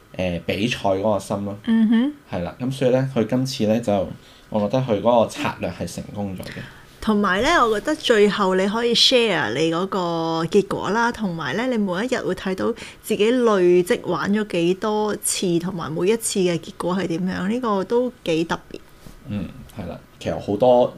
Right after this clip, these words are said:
Speaker 1: 人都講緊呢個遊戲啦，即係點解我又要喺呢度講呢？我就覺得，即係因為我哋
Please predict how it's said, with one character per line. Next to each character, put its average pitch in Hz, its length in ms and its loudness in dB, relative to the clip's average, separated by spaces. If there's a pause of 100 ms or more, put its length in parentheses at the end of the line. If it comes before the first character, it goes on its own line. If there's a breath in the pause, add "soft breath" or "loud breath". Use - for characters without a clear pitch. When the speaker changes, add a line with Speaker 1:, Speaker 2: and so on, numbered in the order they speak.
Speaker 1:
人 - 220 -4
都 110 120 0
講 95 260 -4
緊 92 60 -6
呢 107 140 0
個 95 80 0
遊 - 280 -6
戲 87 140 -4
啦， 92 300 -4 (180)
即 - 80 -6
係 95 180 -2 (360 loud breath)
點 104 160 -2
解 117 140 0
我 101 100 0
又 90 120 0
要 92 200 -2
喺 98 120 -4
呢 104 120 0
度 92 200 0
講 - 220 -8
呢？ 92 300 -4
我 98 100 -2
就 95 140 0
覺 101 120 -2
得， 117 180 -2 (440 loud breath)
即 - 100 -2
係 127 40 2
因 127 120 2
為 107 200 4
我 92 100 2
哋 92 300 -2